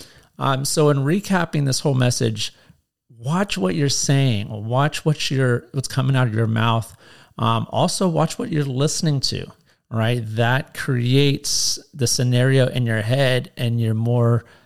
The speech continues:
likely to spew that, uh, onto other people. Misery loves company, all right? Uh, somebody's complaining about it. They want more people that just come in and complain and complain. Find the good in everything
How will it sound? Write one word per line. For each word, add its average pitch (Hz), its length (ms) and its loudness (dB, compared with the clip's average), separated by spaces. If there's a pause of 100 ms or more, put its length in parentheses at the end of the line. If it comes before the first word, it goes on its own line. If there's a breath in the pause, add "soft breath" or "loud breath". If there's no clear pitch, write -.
likely 127 340 -2
to 107 140 -2
spew 139 560 -2
that, 113 480 0 (100)
uh, 104 220 -2
onto 117 400 -2
other 117 240 0
people. 82 420 -10 (640 loud breath)
Misery 160 640 2
loves 123 500 2
company, - 540 -6 (280)
all 117 100 -4
right? 107 360 -4
Uh, 110 140 -6
somebody's 127 320 -2
complaining 127 400 -2
about 120 200 0
it. 120 200 -2
They 110 80 2
want 110 280 -2
more 117 240 0
people 120 360 -6
that 117 180 -6
just - 300 -6
come 131 260 -2
in 120 200 2
and 113 120 0
complain 107 420 -4
and 110 80 -4
complain. 104 540 -4 (460 loud breath)
Find 190 560 0
the 196 80 0
good 135 340 0
in 120 160 0
everything - 600 -6